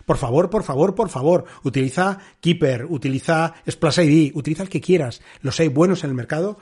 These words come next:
poco dinero, y son l-, tu mejor amigo en un mundo digital, donde todos estamos todo el día llena de contraseñas. Y, por supuesto, por favor, prohibido uno, dos, tres, cuatro, cinco, seis, siete, ocho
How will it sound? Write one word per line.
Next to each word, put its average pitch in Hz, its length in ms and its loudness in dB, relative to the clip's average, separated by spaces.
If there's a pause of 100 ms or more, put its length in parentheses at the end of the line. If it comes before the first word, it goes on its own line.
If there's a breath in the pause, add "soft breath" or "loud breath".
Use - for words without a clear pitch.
(200 soft breath)
poco 175 200 2
dinero, 160 400 2 (280 loud breath)
y 135 120 -2
son 190 500 2
l-, 143 360 4 (100)
tu 156 100 4
mejor 147 280 4
amigo 202 580 2
en 151 180 4
un 185 100 4
mundo 190 300 4
digital, 156 460 0 (260 soft breath)
donde 127 240 2
todos 160 320 2
estamos 160 440 -4
todo 147 200 -2
el 147 80 -2
día 151 180 -2
llena 139 220 -2
de 147 60 -4
contraseñas. 110 520 -8 (240 loud breath)
Y, 160 140 2
por 233 180 2
supuesto, 170 680 0
por 165 120 2
favor, 135 360 -6 (260 soft breath)
prohibido 170 580 4 (240 loud breath)
uno, 175 360 4
dos, 151 420 0
tres, 147 320 -2
cuatro, 139 360 -4
cinco, 143 380 -2
seis, 127 320 -4
siete, 139 300 -4
ocho 143 380 -4